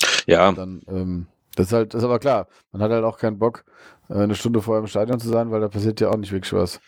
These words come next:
Speaker 1: Gerade an einem, äh, an einem Wochentagsspiel, wie jetzt da gegen, äh, gegen Jena, äh, wenn die Leute halt vielleicht von der Arbeit kommen oder sowas und dann, äh,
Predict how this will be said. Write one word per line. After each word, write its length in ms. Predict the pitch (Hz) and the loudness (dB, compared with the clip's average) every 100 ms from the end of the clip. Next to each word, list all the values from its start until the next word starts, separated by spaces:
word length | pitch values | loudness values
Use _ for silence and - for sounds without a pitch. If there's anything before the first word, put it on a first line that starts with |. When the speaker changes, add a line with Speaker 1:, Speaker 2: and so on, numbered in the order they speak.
| _ _ - | _ _ 2
Speaker 1:
Gerade 420 | 113 101 143 147 | 6 8 8 6
an 140 | 127 | 6
einem, 340 | 127 120 117 113 | 2 2 2 4
äh, 540 | 117 113 110 107 104 101 | 6 6 6 4 2 0
an 180 | 101 98 - - - - 107 | -4 -12 -20 -20 -12 0 4
einem 100 | 101 | 6
Wochentagsspiel, 880 | 113 160 147 147 - - 139 143 139 | 6 6 6 4 4 4 6 6 4
wie 100 | 123 | 4
jetzt 360 | 117 - - 117 | 2 0 0 4
da 80 | |
gegen, 540 | 110 113 110 110 107 104 - _ _ - - - - - | 6 4 4 2 0 -6 -18 _ _ -20 -20 -20 -20 -2
äh, 640 | - 101 101 101 101 101 | 4 6 6 4 2 0
gegen 200 | 101 110 92 | 2 2 4
Jena, 460 | 110 123 127 131 123 _ - - - - - - - | 4 6 6 2 -4 _ -18 -12 -8 -6 -4 -4 0
äh, 80 | 110 | 4
wenn 440 | 107 110 107 113 | 6 6 6 6
die 40 | |
Leute 220 | 110 104 113 | 8 6 6
halt 80 | |
vielleicht 200 | 101 107 | 4 2
von 100 | - | 4
der 100 | 98 | 4
Arbeit 240 | 85 98 - | 6 6 4
kommen 220 | - 104 | 2 4
oder 180 | 107 101 | 4 4
sowas 320 | 104 101 - | 6 6 4
und 100 | 101 | 4
dann, 960 | 98 95 92 95 82 92 92 90 90 87 | 4 2 0 -2 -2 2 4 4 4 0
äh, 160 | - | -8